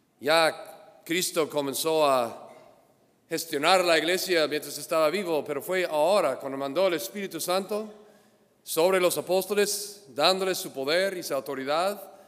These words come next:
y ellos abrieron las puertas y comenzaron a predicar el Evangelio.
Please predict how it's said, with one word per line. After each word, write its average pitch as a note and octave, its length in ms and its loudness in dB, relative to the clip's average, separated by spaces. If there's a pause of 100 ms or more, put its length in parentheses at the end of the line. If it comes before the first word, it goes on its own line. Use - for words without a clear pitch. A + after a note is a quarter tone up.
y C#3+ 160 -6
ellos D#3+ 200 0
abrieron F3 440 0
las D#3+ 140 -2
puertas G3 680 -6 (160)
y B2+ 80 -16
comenzaron C#3 540 -2
a C#3+ 100 4
predicar C#3+ 460 0
el F3+ 80 4
Evangelio. C#3+ 560 0